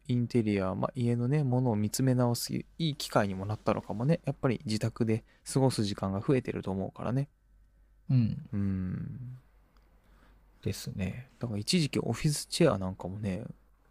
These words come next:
Speaker 1: なかったよね、在庫が。
Speaker 2: 結構品切れ多かったよね。
Speaker 1: 品切れ多かったよね。いやー。
Speaker 2: まあ、ハーマンミラーとかもね、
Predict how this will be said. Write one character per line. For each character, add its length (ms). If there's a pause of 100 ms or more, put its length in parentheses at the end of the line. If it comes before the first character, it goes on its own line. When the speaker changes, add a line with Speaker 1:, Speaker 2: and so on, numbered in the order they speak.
Speaker 1:
な 240
か 140
っ 40 (260)
た 80
よ 100
ね、 320 (220)
在 240
庫 180
が。 160 (1040)
Speaker 2:
結 220
構 140
品 300
切 100
れ 80
多 160
か 140
っ 20
た 180
よ 60
ね。 80
Speaker 1:
品 80
切 80
れ 60
多 100
か 120
っ 100
た 100
よ 100
ね。 520 (1160)
い 40
や 80
ー。 20 (2000)
Speaker 2:
ま 120
あ、 40
ハ 200
ー 20
マ 140
ン 80
ミ 100
ラ 100
ー 20
と 140
か 140
も 200
ね、 240